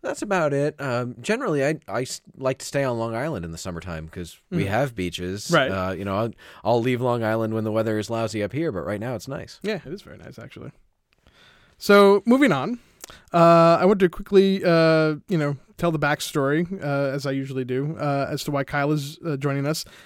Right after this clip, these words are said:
Speaker 2: and not only just in person, but just again,
Speaker 1: Mm-hmm.
Speaker 2: obviously. Uh,
Speaker 1: Third
Speaker 2: during
Speaker 1: time's the charm.
Speaker 2: <laughs> Exactly. <laughs>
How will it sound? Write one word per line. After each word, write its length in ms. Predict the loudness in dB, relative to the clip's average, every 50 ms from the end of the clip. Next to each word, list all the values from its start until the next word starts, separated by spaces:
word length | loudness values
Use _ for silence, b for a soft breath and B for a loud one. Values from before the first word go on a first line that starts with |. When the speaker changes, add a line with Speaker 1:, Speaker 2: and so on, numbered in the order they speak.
| b b b b _ -4
Speaker 2:
and 120 | -2 -2 -2
not 160 | -2 -4 -4
only 200 | -4 -4 -4 -6
just 220 | -6 -10 -12 -10 -12
in 100 | -6 -2
person, 360 | 0 2 2 2 0 -4 -2
but 140 | -2 -4 -4
just 220 | -6 -10 -12 -12 -12
again, 440 | -10 -8 -6 -6 -6 -6 -6 -8 -8 -8
Speaker 1:
Mm-hmm. 140 | -6 -6 -6
Speaker 2:
obviously. 340 | -4 -4 -6 -6 -6 -8 -10 _ _ B B B B B B
Uh, 480 | 6 6 8 10 10 10 10 8 8
Speaker 1:
Third 60 | 6 6
Speaker 2:
during 180 | 8 8 10
Speaker 1:
time's 240 | 10 8 6 6 2
the 80 | -2 -4
charm. 320 | -2 0 0 0 0 -4 -4
Speaker 2:
<laughs> 40 | -4
Exactly. 480 | -8 -6 -4 -6 -6 -6 -4 -6 -6 -4
<laughs> 580 | -2 -2 -2 0 0 0 0 0 0 0 -2